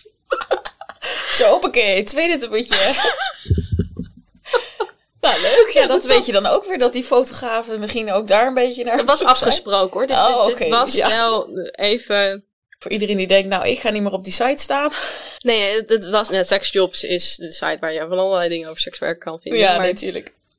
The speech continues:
Speaker 2: Ja, het, het was allemaal vol consent. Ik heb nog nooit seks gehad tegen mijn zin in. Dus dit, dit, daar mag je echt van uitgaan dat ik vond het echt oprecht leuk om te doen en gewoon te ontdekken. En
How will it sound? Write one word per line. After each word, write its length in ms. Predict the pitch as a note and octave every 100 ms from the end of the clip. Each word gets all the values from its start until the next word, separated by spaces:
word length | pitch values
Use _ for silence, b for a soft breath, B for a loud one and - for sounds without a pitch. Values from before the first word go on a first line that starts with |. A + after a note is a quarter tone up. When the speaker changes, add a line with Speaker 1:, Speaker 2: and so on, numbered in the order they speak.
| -
Speaker 2:
Ja, 60 | -
het, 200 | G3 G3
het 100 | F#3+
was 340 | G#3+ A3+ -
allemaal 500 | - G#3+ A3 G3 F#3
vol 360 | F#3 G#3+ A3+ A#3
consent. 680 | G3+ G3 - F3 E3+ F3 -
Ik 100 | D#3+
heb 100 | G3
nog 260 | E3+ F3
nooit 460 | F#3+ F3+ F3+ G3+ A#3+
seks 240 | - F3+
gehad 200 | - D#3
tegen 300 | E3+ D#3+ -
mijn 120 | D#3 E3
zin 180 | D#3+
in. 360 | D3+ D3+ D3+ D3+
Dus 220 | D3+ D3+
dit, 360 | - D#3+ - -
dit, 180 | - - _ _ _ _
daar 160 | F3 F3+
mag 200 | F3+ -
je 80 |
echt 140 | - -
van 120 | -
uitgaan 280 | - - E3+
dat 200 | E3 D#3
ik 140 | E3
vond 160 | - F3+
het 100 | -
echt 200 | F#3 -
oprecht 360 | E3 D3 -
leuk 440 | F3 E3 E3 E3+ -
om 120 | D#3+
te 120 | -
doen 140 | E3 D#3
en 120 | D#3
gewoon 200 | F3+ E3+
te 120 | -
ontdekken. 600 | E3+ E3 E3 C3+ D#3 -
En 280 | - D#3